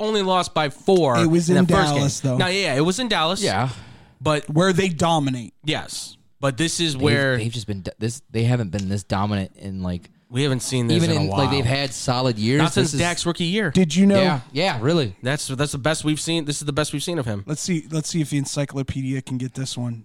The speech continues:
Speaker 2: Did
Speaker 1: Okay.
Speaker 2: you know that Micah joined a, I mean, when I say elite company, I mean very elite company yesterday.
Speaker 1: In terms of the sacks, or
Speaker 2: Mm-hmm.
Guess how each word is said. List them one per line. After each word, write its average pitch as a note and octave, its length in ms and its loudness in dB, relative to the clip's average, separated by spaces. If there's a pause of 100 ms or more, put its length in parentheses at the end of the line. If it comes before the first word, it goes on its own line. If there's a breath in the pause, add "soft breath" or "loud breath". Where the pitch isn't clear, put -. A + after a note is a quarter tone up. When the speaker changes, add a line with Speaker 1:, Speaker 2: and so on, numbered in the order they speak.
Speaker 2:
Did A2 120 -8
Speaker 1:
Okay. A2+ 80 -4
Speaker 2:
you C#3+ 80 2
know D3 160 4
that C3+ 200 0
Micah C#3 440 0
joined C3 360 2
a, C3 400 -10 (140)
I D#3 140 -2
mean, C3+ 300 -2
when C#3 140 -4
I D3 120 -2
say C#3+ 220 -4
elite C3 380 -4
company, C3 420 -4
I B2+ 100 -4
mean B2 340 -2
very A#2 580 -6
elite A#2+ 680 -8 (120)
company A#2+ 540 -4 (100)
yesterday. F#2 520 -12 (320)
Speaker 1:
In A2+ 140 -6
terms A2 240 -4
of G2+ 120 -8
the F#2+ 100 -6
sacks, G#2+ 420 -4
or F2+ 200 -8
Speaker 2:
Mm-hmm. B2+ 300 2